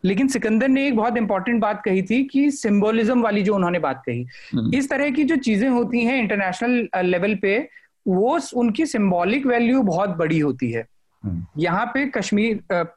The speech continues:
Speaker 1: कश्मीर को पाकिस्तान ने अपने हिस्से में दिखाया, उसका ग्राउंड पे कोई फर्क नहीं पड़ने वाला है, उससे चीजें कुछ नहीं बदलने वाली हैं, ना लद्दाख में कुछ बदलने वाला है, ना कश्मीर में कुछ बदलने वाला है, ना उस पूरे रीजन में कुछ बदलने वाला है, और जूनागढ़ में तो कुछ भी नहीं बदलने वाला है।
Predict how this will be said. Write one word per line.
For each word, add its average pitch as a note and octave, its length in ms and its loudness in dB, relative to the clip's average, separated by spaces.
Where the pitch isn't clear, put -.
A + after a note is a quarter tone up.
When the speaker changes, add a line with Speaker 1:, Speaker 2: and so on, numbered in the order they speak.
Speaker 1:
कश्मीर A3 420 0
को B3+ 340 0
पाकिस्तान G3+ 560 -2
ने A#3 80 2
अपने A3+ 240 0
हिस्से G#3 220 -2
में A3 140 0
दिखाया, G3 340 0
उसका B3+ 360 -2
ग्राउंड F#3+ 420 0
पे C#4 140 -2
कोई B3 280 0
फर्क F#3 260 -2
नहीं D#3 140 0
पड़ने C#3+ 260 0
वाला B2+ 240 0
है, C3+ 100 0
उससे - 220 -2
चीजें G3+ 320 0
कुछ C4 220 -2
नहीं A#3 120 2
बदलने F3+ 320 2
वाली E3+ 260 0
हैं, C#4+ 160 0
ना G3+ 360 0
लद्दाख F3+ 560 0
में A3 80 -2
कुछ A3+ 120 0
बदलने G3+ 380 2
वाला G#3 220 0
है, A3 160 0
ना A3+ 100 -2
कश्मीर G3 400 -2
में G3 100 0
कुछ F#3+ 140 -2
बदलने E3+ 340 0
वाला F3 260 0
है, G#3+ 240 0
ना G3+ 360 -2
उस G3 140 -2
पूरे G3+ 240 -2
रीजन F#3 280 0
में G3+ 120 2
कुछ F#3+ 140 -2
बदलने F3 320 0
वाला F3+ 260 0
है, A#3+ 140 0
और A#3+ 120 0
जूनागढ़ G3+ 380 0
में G3 120 -2
तो G3+ 80 -4
कुछ F3 200 -4
भी F#3+ 120 -2
नहीं F3 140 2
बदलने C3 320 0
वाला B2 220 -4
है। A#2+ 160 -8